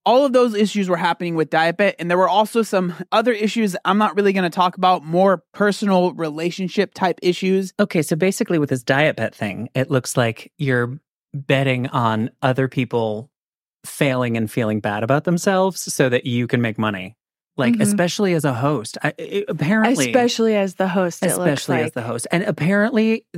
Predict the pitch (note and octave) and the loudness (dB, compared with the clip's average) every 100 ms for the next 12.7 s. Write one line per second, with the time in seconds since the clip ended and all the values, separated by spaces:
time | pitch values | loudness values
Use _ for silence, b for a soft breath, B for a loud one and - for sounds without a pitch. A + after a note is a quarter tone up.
0 | E3+ F3 D3+ C#3+ C#3 C#3 C3 C3+ D#3 D3 | -6 -2 0 -2 -4 -6 0 2 2 2
1 | C#3+ C3+ - - A#2+ B B B B _ | 0 0 -2 -2 -2 B B B B _
2 | D3 - D3+ C#3 C#3+ - B2+ C3 C3 B2 | 0 2 2 2 2 0 2 4 4 4
3 | B2+ B2 - A#2 C3+ C3 A#2+ B2 B2 B2 | 2 0 2 0 2 0 0 0 0 -2
4 | A#2+ A#2+ A#2+ B2+ A#2+ G#2+ - - G3+ F#3 | 0 0 0 0 0 -2 -4 -6 -2 -2
5 | F3+ C#3+ B2 A#2 A2+ - G#3 F#3+ F#3 E3+ | -2 0 2 2 -2 0 2 4 2 4
6 | D3+ C3 C#3+ C3+ B2+ A#2+ - - G2+ F#2+ | 2 2 2 4 4 0 -4 -6 -6 -6
7 | G2+ G#2 G2 E2+ G2+ - - - _ _ | -10 -8 -8 -8 -10 -14 -16 -18 _ _
8 | A#3+ A#3+ G#3+ G#3 G3+ A#3+ B3+ - - _ | 4 4 4 2 0 0 0 -2 -12 _
9 | _ _ _ - C#4 A#3+ - E4+ - A#4 | _ _ _ 0 0 0 0 0 0 0
10 | A#4 - C#4 C4 B3+ B3+ A3+ G#3 F#3+ G#3+ | 0 0 2 2 4 2 4 2 2 0
11 | G3+ G3 - G3 G3 G#3 G3 G#3 G3 F#3 | -2 -2 -2 -2 0 -2 -2 -2 -2 -2
12 | F#3 - F3 A3 - A#3+ A3 | -4 0 2 2 0 -2 -2